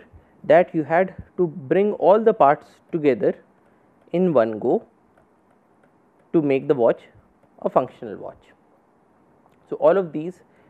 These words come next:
have to be together, all the one thousand pieces have to come together at the same time, so that the watch becomes a functional watch. However, the better the watches he made, so with time,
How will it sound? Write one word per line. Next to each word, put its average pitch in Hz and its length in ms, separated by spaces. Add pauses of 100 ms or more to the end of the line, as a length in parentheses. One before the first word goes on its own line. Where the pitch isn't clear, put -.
(120)
have 147 260
to 196 60
be 175 120
together, 127 460
all 135 180
the 160 240 (380)
one 127 180
thousand 127 440 (520)
pieces 165 460 (580)
have 131 160
to 139 80
come 131 220
together 120 400
at 127 160
the - 60
same 117 320
time, 170 260 (340)
so 135 80
that 123 320
the 143 80
watch 110 280 (280)
becomes - 400
a 220 60
functional 143 420
watch. - 300 (720)
However, 185 580 (640)
the 170 280 (260)
better 214 520 (140)
the 175 80
watches 151 340
he 170 140
made, 123 340 (1000)
so - 180 (140)
with 127 280
time, 208 320